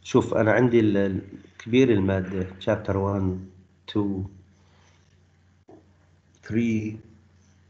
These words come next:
هاي four، five، four، هاي ها. هاي إيش هاي؟ three، مفروض بعدها four. خلينا نغير هاي. لحظة، خلينا نظبطها.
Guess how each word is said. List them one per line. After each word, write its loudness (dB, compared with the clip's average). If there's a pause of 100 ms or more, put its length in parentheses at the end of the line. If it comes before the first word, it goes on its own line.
(480)
هاي 2
four، 0 (360)
five، 0
four، -2
هاي -2
ها. -10 (1600)
هاي 0
إيش -4
هاي؟ -4
three، 2
مفروض -2
بعدها 0 (100)
four. -2 (960)
خلينا -4
نغير -10
هاي. -20 (1600)
لحظة، -10
خلينا -4
نظبطها. -8